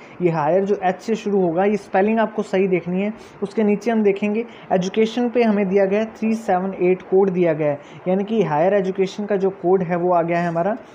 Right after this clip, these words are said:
थ्री सेवन एट। थ्री सेवन एट जो है हायर का,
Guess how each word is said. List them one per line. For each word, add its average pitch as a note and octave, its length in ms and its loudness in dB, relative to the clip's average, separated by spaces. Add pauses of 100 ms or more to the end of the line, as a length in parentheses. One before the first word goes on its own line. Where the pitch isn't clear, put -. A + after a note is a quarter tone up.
(240)
थ्री A3+ 240 -2
सेवन F#3 520 0
एट। E3+ 220 -2 (280)
थ्री G#3 100 0
सेवन G#3+ 340 -2
एट G#3+ 120 0
जो G3+ 140 -2
है G#3+ 160 0
हायर F3 220 2
का, F#3+ 120 -2